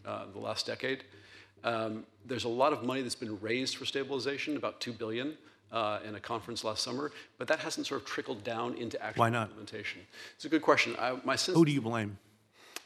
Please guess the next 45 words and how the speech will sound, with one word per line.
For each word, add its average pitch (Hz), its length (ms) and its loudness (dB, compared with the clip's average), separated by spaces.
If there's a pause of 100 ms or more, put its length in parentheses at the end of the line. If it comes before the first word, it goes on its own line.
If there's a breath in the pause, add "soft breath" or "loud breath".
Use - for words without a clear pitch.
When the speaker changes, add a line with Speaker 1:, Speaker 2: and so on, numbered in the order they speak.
(100)
Speaker 1:
Um, 120 320 2 (120)
my 135 180 4
sense - 240 0
is 175 100 -2
that 117 140 -10
the 117 260 2 (100)
donors, 139 340 2
that - 100 -6
we 120 100 -2
don't 143 160 -2
really 135 140 -2
have 107 180 -4
the 113 80 -6
mechanisms 110 680 -4
for - 140 -8
implementation 107 680 -6
on 98 120 -6
the 101 60 -10
ground. 87 260 -8
Speaker 2:
No, 123 60 -2
but 104 140 0
who, 120 200 0
who 110 340 -2
do 123 80 -2
you 113 120 0
blame 120 260 0
for 107 100 -6
not 101 200 0
having 104 420 0
the 107 100 -2
donors 120 460 0 (400)
put 117 100 0
up 110 120 0
the 104 80 0
dough, 113 360 4 (300 loud breath)
and 123 140 -4
who's 131 240 2
not 131 140 0
implementing? 95 500 -4 (640 loud breath)
Who's 170 120 6
Speaker 1:
Uh, 113 60 0
Speaker 2:
blocking 131 360 4
the 98 80 0
implementation? 90 580 -10 (1160)
Speaker 1:
I, 135 240 2